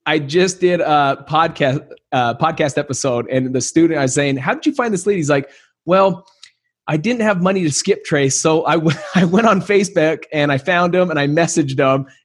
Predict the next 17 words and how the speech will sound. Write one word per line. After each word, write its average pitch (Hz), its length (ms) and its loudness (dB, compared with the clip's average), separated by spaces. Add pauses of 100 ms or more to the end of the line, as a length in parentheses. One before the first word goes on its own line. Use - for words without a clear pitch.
and 151 120 0
it - 20 2
ended 175 280 0
up 160 100 0
leading 165 380 0
to, 156 120 0
like, 151 220 0
a 135 80 -4
forty 156 320 -4
thousand 135 320 -2
dollar 117 180 -2
deal." 127 260 0
And 117 80 -4
I 117 40 -4
was 117 80 -6
like, 113 160 -6 (680)
"What?" 523 320 2